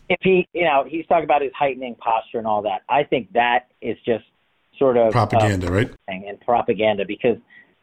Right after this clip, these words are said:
Speaker 1: your nuclear arsenal is always ready to go. Ours is, theirs is. That's the whole point of having one.
Speaker 2: Yep,
Speaker 1: And
Speaker 2: that's how you
Speaker 1: so to
Speaker 2: create
Speaker 1: say it's on
Speaker 2: deterrence.
Speaker 1: high alert, like, you know, cinematic and things you he-, read about on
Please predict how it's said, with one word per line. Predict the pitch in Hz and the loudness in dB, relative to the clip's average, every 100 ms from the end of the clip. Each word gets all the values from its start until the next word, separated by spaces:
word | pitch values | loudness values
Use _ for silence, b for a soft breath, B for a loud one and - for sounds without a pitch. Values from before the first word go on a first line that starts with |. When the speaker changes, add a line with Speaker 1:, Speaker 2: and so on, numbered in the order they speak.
| _ | _
Speaker 1:
your | 143 208 | 0 2
nuclear | 214 208 190 | 4 4 4
arsenal | 185 185 180 | 4 2 0
is | 165 | 2
always | 170 156 | 2 2
ready | 120 107 | 0 -6
to | 98 | -8
go. | - - _ _ _ _ | -12 -16 _ _ _ _
Ours | 147 160 139 | 2 2 0
is, | 110 87 - | -4 -10 -6
theirs | 120 139 110 | 0 0 -2
is. | 95 - - | -10 -10 -2
That's | 147 - - | -2 0 0
the | 160 | 0
whole | 160 | 0
point | 143 160 147 | 0 -2 -2
of | 117 | 0
having | 143 127 95 | 0 -2 -6
one. | _ _ - 92 | _ _ -14 -6
Speaker 2:
Yep, | 107 - - | -4 -4 -6
Speaker 1:
And | 131 | -4
Speaker 2:
that's | 123 | -2
how | |
you | 110 | 0
Speaker 1:
so | |
to | 143 | 2
Speaker 2:
create | 117 95 | 0 0
Speaker 1:
say | 147 | 0
it's | 120 | 2
on | |
Speaker 2:
deterrence. | 143 - - | 0 -2 -4
Speaker 1:
high | - - _ | -8 -8 _
alert, | 117 - _ _ _ - | -8 -8 _ _ _ -4
like, | 117 107 _ - | -2 -2 _ -6
you | 156 | -2
know, | 120 101 _ _ _ - | -2 -2 _ _ _ -2
cinematic | 160 135 123 127 127 120 | 0 2 2 2 2 0
and | 127 113 107 | -2 -2 -2
things | 139 135 123 | -4 -2 -2
you | 120 | -4
he-, | - | -4
read | 113 120 113 | -2 0 2
about | 113 113 | 4 4
on | 107 | 2